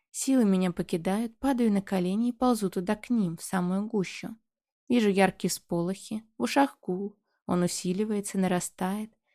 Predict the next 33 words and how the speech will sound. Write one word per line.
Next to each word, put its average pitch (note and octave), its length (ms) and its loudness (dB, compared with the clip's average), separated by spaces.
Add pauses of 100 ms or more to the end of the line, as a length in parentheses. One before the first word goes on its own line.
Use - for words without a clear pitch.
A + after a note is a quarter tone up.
(140)
Зажимаю C4 580 2
уши G#3+ 260 -4
ладонями. F#3 680 -2 (360)
Еще F#3 220 -4
немного F3+ 520 2
и - 20 6
лопнут G3+ 380 -2
барабанные F3 540 -2
перепонки. G3 800 -6 (520)
Тьма A#3 300 2
сейчас B3 400 -4
мне A#3+ 140 2
кажется G3+ 440 -4
спасением. F3 800 -6 (380)
Я F#3+ 100 -2
хочу F#3+ 260 -2
закутаться A3 580 -4
в E3 40 -8
нее. E3 340 -4 (640)
И C#4 120 4
в B3+ 100 0
ней G3 180 4
не A3+ 180 2
чувствую F#3 460 -4
зла. F3+ 360 -8 (480)
Она E4+ 180 2
теплая C4 400 4
на A3 240 6
ощупь, G#3+ 340 -6
у - 20 2
нее F3+ 240 4
мускусный F3+ 560 0
запах, G3 520 -6